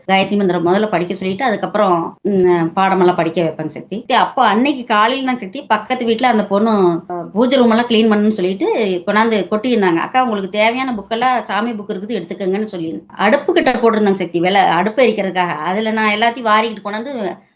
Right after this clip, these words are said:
ஒரு அட்டைப்பெட்டியில் போட்டு வச்சிருந்தேன். அந்த மேலேயே போய் பாக்குறேங்க சக்தி, அதுல காயத்ரி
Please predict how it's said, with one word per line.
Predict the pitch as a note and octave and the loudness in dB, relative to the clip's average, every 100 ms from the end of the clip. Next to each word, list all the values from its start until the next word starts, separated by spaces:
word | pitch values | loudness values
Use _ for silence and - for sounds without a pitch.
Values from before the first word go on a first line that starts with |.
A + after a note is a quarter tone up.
| _ | _
ஒரு | G3+ G3 | -2 2
அட்டைப்பெட்டியில் | F#3 G3 A#3 A#3 G#3 | 2 2 0 -2 -2
போட்டு | F#3+ F3+ | -2 -4
வச்சிருந்தேன். | E3+ E3 - - | -2 -2 -4 -6
அந்த | G#3 G#3 | -2 0
மேலேயே | A3+ C#4+ F4 F#4+ | 2 4 4 2
போய் | F#4 | -2
பாக்குறேங்க | C#4 B3 B3 A#3+ | 0 0 0 -2
சக்தி, | A3 A3 | -6 -4
அதுல | C4+ A#3+ F#3+ | -4 -2 -2
காயத்ரி | F3+ F#3+ A#3+ B3 A3+ G3 F3+ E3+ | 0 0 0 -2 -4 -4 -4 -4